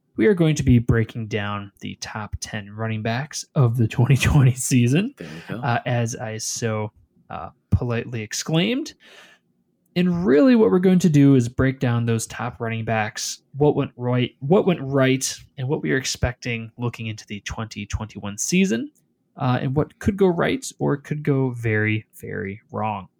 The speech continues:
Speaker 1: So first and foremost, there is a, a good player that there's a lot of question marks associated with. Alvin Kamara finished twenty twenty as the number one R B.
Speaker 2: Number one. Half point P P R.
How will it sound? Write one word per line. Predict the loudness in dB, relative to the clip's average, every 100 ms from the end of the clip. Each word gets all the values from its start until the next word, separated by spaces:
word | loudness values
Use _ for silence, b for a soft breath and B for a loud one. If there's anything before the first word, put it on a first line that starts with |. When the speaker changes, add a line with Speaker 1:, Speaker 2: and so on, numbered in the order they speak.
| _ B B B _
Speaker 1:
So | -2 0
first | 2 0 -2
and | -6
foremost, | -2 -2 0 -2 -4 -6 -10 -12
there | -6 -2 -2
is | -2
a, | -4 -6 -10 -12
a | -10
good | 0 0 0
player | 0 2 2 2 -2 -6
that | -10 -4 -2 -2 -4 -10 -12 _
there's | -20 -18
a |
lot | -18 -10 -4 -2 -2
of | -4
question | -4 -4 -6 -10
marks | -12 -12 -14
associated | -12 -6 -6 -6 -12 -16 -12
with. | -6 -6 -8 _ _ _ _ _
Alvin | -2 0 0
Kamara | -2 2 2 4 2 0 -6 -14 _
finished | -10 -4 -2 -2 -2
twenty | -2 -2
twenty | 0 2 2 -2 -6
as | -10 -8
the | -6
number | 0 2 4 6
one | 6 6 2
R | -4 -4
B. | -2 -4
Speaker 2:
Number | -6
one. | -14 _ _ _ _ _
Half | 0 0 0
point | -4 -2
P | -4
P | -4 -8
R. | -10